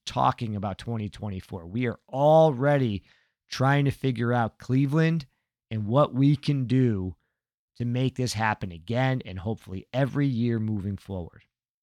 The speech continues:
Baby steps. <laughs> We're gonna, we're gonna crawl before we walk, and we're gonna walk before we run. But right now,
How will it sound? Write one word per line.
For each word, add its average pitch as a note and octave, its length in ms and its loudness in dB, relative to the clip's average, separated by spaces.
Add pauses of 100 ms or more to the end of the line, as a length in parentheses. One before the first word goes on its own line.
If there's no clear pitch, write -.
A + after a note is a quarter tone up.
(260)
Baby A2 260 -4
steps. - 520 -6 (220)
<laughs> - 240 -18
We're C#3 140 0
gonna, B2+ 320 -2 (380)
we're G#2+ 80 -6
gonna G2 160 -6
crawl B2 340 0
before A#2 320 -2
we G#2 140 -2
walk, C#3+ 360 6
and A2 80 -2
we're G2+ 60 -6
gonna G2+ 160 -6
walk A#2+ 340 0
before A2+ 280 -6
we G#2+ 140 -4
run. G2+ 500 -2 (880)
But G#2+ 160 -8
right B2+ 280 0
now, C3 360 2